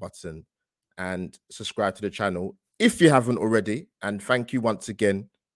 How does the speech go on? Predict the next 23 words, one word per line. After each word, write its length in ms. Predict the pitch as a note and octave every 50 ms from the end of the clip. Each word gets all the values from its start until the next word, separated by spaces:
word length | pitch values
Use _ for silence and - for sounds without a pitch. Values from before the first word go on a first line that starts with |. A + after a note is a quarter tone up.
| _ _
to 80 | - F#2
the 80 | F#2+
people 260 | F#2+ - G#2+ F#2 G2+ F2+
that 100 | F2+ F2+
have 140 | F#2 F#2
subscribed 420 | - F#2 - - - F#2+ F2 E2 F2
recently. 480 | F2+ E2+ - - D2 C#2+ D2+ C#2 - _ _ _ _ _ -
It 220 | G2+ A#2 A#2 -
is 160 | A#2+ G#2+ F#2+
much 240 | A2 A2 G#2 - -
appreciated. 720 | F#2+ - - G2 F2+ E2 - - D#2 D#2+ - - D#2 C#2 _ _ _ _ _ _ _ _ _ -
Uh, 240 | F#2 G2 G2 F#2+ F#2+
let 140 | F#2 G#2+ A#2
me 80 | C#3 C#3
quickly 320 | - - C#3+ - A#2 A2+
go 160 | - A#2 G#2
to 120 | F#2+ - G2
the 20 |
chat 200 | - - G#2 -
before 380 | - F#2 - - G2+ F2+ - - -
I 100 | G2 F#2+
ramble 720 | F#2+ F#2 F#2+ F#2 G2 G#2+ A2 A2 G#2+ F#2+ F#2 G#2 G2+ - -
on 200 | G#2+ G2+ G2